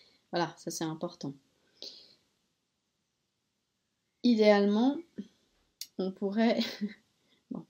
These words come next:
on est d'accord, euh, on est dans l'idéal là, mais on pourrait citer, euh, Camus,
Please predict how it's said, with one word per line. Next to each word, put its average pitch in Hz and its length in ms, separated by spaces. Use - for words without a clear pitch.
on 175 120
est 170 80
d'accord, 180 500
euh, - 420
on 165 160
est 175 120
dans 175 120
l'idéal 180 460
là, 165 120
mais 156 200
on 175 100
pourrait 185 300
citer, 202 580
euh, 160 380
Camus, 190 360